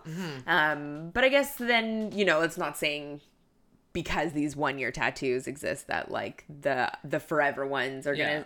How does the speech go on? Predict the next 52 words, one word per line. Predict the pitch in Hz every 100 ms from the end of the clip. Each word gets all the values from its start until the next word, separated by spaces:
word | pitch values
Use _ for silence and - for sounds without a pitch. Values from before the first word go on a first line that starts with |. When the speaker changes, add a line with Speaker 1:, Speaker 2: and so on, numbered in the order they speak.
| -
Speaker 2:
stop | - 151 131 151
existing | 151 151 143 - 139
either. | 127 143 180 -
Oh, | 175 151
but | 151 143
the |
point | 160 175 147
was | 139 135 135
the, | 147 139 156
the | 160
reason | 143 143 143
that | 135 -
you | 143
thought | 131 127
that | 139
I | 143
was | 139
dipping | - 131 123
into | 123 139
this | 147 143 -
emotionally, | 139 - - - 139 139
it | -
wasn't. | 131 135 131
It's | 120 -
because, | 151 - 143 123 - - - -
Speaker 1:
<laughs> | 147 147
Speaker 2:
um, | 165 147 143 135 -
I, | 139 135 135 135 139 - _ _ _ _ _ - -
you | 151
know, | 143 139 143
my, | 147 143
my | 139 143
parents | 151 156 180
are | - 135 127
weird | 135 123 120
about | 131 123
tattoos | - 120 - 135 131
just | - 135
because | 131 139
of | 151
the | 135
Holocaust | 147 151 175 190 240 320 403 - - - - - -
and | 160 151
because | 147 143
Speaker 1:
Oof, | 147
Speaker 2:
of |
my | 143
Speaker 1:
yeah. |
Speaker 2:
grandparents. | 127 131 196 226 285 311 -
And | 196
Speaker 1:
Yep. | 190
Speaker 2:
so | 156 147 143